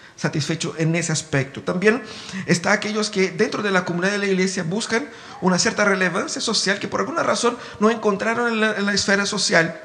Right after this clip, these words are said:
en la esfera pública. Es decir, buscan que a través de los, de los cargos y los puestos que ocupan, de los, de las, del reconocimiento que pueden obtener dentro de la congregación, se sienta realizado como una persona que ha crecido en la vida.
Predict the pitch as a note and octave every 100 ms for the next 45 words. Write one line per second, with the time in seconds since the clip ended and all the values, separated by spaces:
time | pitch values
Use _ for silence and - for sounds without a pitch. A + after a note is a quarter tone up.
0 | - - E3 E3+ F3+ F3+ F#3+ E3+ C#3 -
1 | A2+ - - _ _ _ - - - E3+
2 | F#3+ F#3+ F#3 E3+ A#3 A#3 G#3 F#3 F3+ G#3
3 | F#3+ F#3 E3+ D#3+ - - - - D#3+ D3
4 | A3+ B3+ A3+ F#3+ E3+ G#3 G#3 - F#3 E3+
5 | A#3+ - D3+ - - - E3+ D#3+ - D3+
6 | D#3 D3 - - - E3 F#3+ F3+ E3 E3
7 | F#3 C#4 - F#3 G3 F#3 F#3 F#3 E3 D3
8 | F#3+ F#3 F3 E3+ D#3+ D#3+ D#3+ E3 F3 F3+
9 | F#3 - - - - E3+ G#3+ G3 G3 F#3+
10 | F3 D3 - A#3 G#3 A3 G#3+ F#3+ F#3 F#3
11 | F3 D3+ F3+ F3+ F3+ E3 D3+ D#3+ D#3+ D#3+
12 | D3 C3 B2